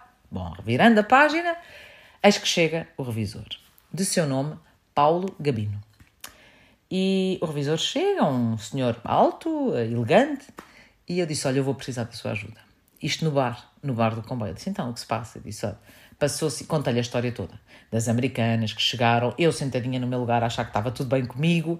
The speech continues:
e era eu a causadora daquele caos, e ele diz-me, "Ok, eu levar, eu levo-a. Aonde é que eu não sei,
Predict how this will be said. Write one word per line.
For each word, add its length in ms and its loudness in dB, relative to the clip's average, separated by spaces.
e 100 0
era 100 2
eu 140 2
a 60 0
causadora 480 4
daquele 320 6
caos, 560 4
e 140 2
ele 140 6
diz-me, 440 -2
"Ok, 220 -2
eu 160 4
levar, 580 0
eu 140 2
levo-a. 460 4
Aonde 360 2
é 40 2
que 100 -8
eu 60 -2
não 120 -4
sei, 280 -8